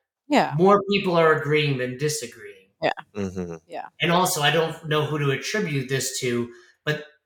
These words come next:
Speaker 2: they said something like, "The best thing you can do is get both sides to want to share it."
Speaker 3: Mm-hmm.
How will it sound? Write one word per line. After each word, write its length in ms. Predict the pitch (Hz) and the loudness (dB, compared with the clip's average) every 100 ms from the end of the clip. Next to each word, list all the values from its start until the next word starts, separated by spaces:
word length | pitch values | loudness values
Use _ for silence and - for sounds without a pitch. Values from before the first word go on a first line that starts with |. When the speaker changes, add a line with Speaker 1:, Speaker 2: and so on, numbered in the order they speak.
| _ | _
Speaker 2:
they 140 | 156 | 2
said 300 | 156 220 208 | 2 4 2
something 440 | - 175 165 165 147 | 4 2 2 0 2
like, 340 | 135 127 - - _ _ _ _ | 2 2 -4 -16 _ _ _ _
"The 80 | 139 | -8
best 520 | - 180 202 - - | 0 2 2 0 -2
thing 240 | 185 180 | -2 0
you 140 | 170 147 | -2 -2
can 200 | 156 139 | -4 -2
do 220 | 147 139 | 0 0
is 120 | 135 - | 0 0
get 320 | 143 143 - | -4 -4 -2
both 300 | 160 160 160 | 2 2 2
sides 440 | - 147 143 139 | -2 0 0 -2
to 100 | - 131 | -6 -6
want 280 | 127 127 123 | -4 -4 -6
to 80 | |
share 360 | 120 - 120 101 | -6 -6 -8 -12
it." 600 | 101 _ _ _ _ _ | -18 _ _ _ _ _
Speaker 3:
Mm-hmm. 240 | 98 90 | -12 -12